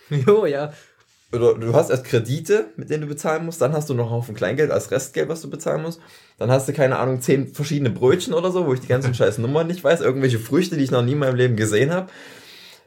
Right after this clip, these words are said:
Speaker 2: Dann geht irgendwelche Nummern nicht, dann hast du solche zehn Kilo Säcke Kartoffeln manchmal, die musst du, also die kannst du
Speaker 1: <laughs>
Speaker 2: au-, auf die, auf, aufs Band legen, musst du aber nie, dann musst du auch diese scheiß Nummer erst raussuchen. Also,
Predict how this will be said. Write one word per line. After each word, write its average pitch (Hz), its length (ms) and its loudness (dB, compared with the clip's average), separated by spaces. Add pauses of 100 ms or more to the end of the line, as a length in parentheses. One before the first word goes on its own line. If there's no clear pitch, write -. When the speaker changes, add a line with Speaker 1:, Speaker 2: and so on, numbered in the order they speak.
(560)
Speaker 2:
Dann 120 380 0
geht 131 180 0
irgendwelche 135 440 2
Nummern 156 320 2
nicht, 170 140 -4
dann 123 100 0
hast 113 160 -2
du 113 40 -12
solche 101 240 -8
zehn 110 300 -6
Kilo 143 320 0
Säcke - 280 -2
Kartoffeln 123 540 -2
manchmal, 107 400 -4
die 107 80 -6
musst 104 240 -4
du, 98 340 2
also 98 140 -6
die 95 80 -10
kannst 123 320 0
du 117 40 4
Speaker 1:
<laughs> 82 60 4
Speaker 2:
au-, 87 120 0
auf 101 280 -4
die, - 160 -12
auf, 107 200 -6
aufs 92 300 -10
Band 113 260 -2
legen, 113 400 -6 (340)
musst 110 180 -6
du 98 40 2
aber 95 160 0
nie, 107 100 -4
dann 101 80 -2
musst 87 100 -2
du 82 60 -2
auch 117 60 -2
diese 120 200 -6
scheiß 110 280 -4
Nummer 113 160 -4
erst 113 160 -8
raussuchen. 92 340 -2
Also, 117 260 2